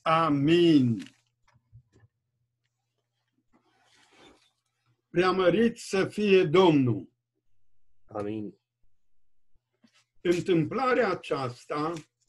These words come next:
Speaker 1: cu Maria, cu vasul ei, s-a întâmplat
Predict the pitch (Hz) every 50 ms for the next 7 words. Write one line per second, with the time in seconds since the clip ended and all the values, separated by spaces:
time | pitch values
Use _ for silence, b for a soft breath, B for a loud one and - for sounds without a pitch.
0 | _ _ _ _ _ _ _ _ _ _ _ _ _ _ _ _ - _ _ _
1 | _ _ _ _ _ _ _ _ - _ _ _ _ _ _ - 170 160 160 160
2 | 151 143 139 170 196 196 180 160 131 127 123 120 - 143 143 120 127 160 170 175
3 | 147 - - 156 147 139 135 143 160 175 175 180 185 170 160 160 - _ _ _
4 | _ _ _ _ _ _ _ _ _ _ _ _ _ _ _ _ _ _ _ _
5 | _ _ _ - - - 202 208 208 190 160 - - 160 160 147 - - 170 190
6 | 220 208 208 220 -